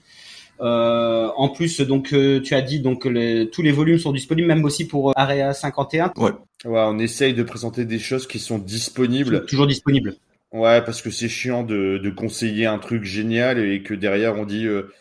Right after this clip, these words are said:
Speaker 3: bon, par contre, c'est sur le Bon Coin à sept cents euros, hein, le
Speaker 2: C'est
Speaker 3: tome.
Speaker 2: ça. <laughs> C'est clair. On, on est, on est cool, quoi.
Speaker 1: <laughs> Euh, nous, on l'a lu et tant pis pour vous. Mais c'est trop bien.
Speaker 3: <laughs> C'est ça.
Speaker 1: C'est dommage parce que c'est vraiment génial.
Speaker 2: Non, non,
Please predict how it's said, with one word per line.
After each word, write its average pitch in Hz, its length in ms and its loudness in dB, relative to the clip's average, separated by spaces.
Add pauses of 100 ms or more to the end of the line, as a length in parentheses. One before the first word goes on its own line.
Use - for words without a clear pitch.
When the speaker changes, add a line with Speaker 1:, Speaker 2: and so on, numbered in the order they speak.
(200)
Speaker 3:
bon, 104 80 -2
par 110 220 -4
contre, 131 280 -6
c'est 107 160 -10
sur 110 200 -4
le 107 60 -2
Bon 107 180 -6
Coin 117 320 -4
à 98 60 -2
sept 107 200 -8
cents 107 260 -6
euros, 92 240 -4
hein, 76 80 -16 (160)
le 98 140 -6
Speaker 2:
C'est - 60 -10
Speaker 3:
tome. 90 120 -2
Speaker 2:
ça. - 80 -4
<laughs> - 1040 -12
C'est - 120 -8
clair. 131 220 -2 (540)
On, 120 200 -2
on 120 120 -2
est, 113 160 0
on 120 100 -2
est 113 80 -4
cool, 110 200 -8
quoi. - 240 -12
Speaker 1:
<laughs> 185 200 0 (800)
Euh, 139 200 0
nous, 170 120 2
on 170 100 4
l'a 165 120 4
lu 180 340 -2
et 139 220 0
tant 143 120 -4
pis 151 120 -8
pour 147 200 -4
vous. 135 180 -12 (180)
Mais 143 160 0
c'est 139 160 -6
trop - 160 -6
bien. 156 240 -6 (460)
Speaker 3:
<laughs> - 560 0
C'est 165 160 -4
ça. - 240 -2
Speaker 1:
C'est 160 120 2
dommage 185 300 6
parce 175 140 0
que 156 80 -2
c'est 147 100 -6
vraiment 131 240 0
génial. 143 420 -2 (120)
Speaker 2:
Non, 113 100 -2
non, 107 200 0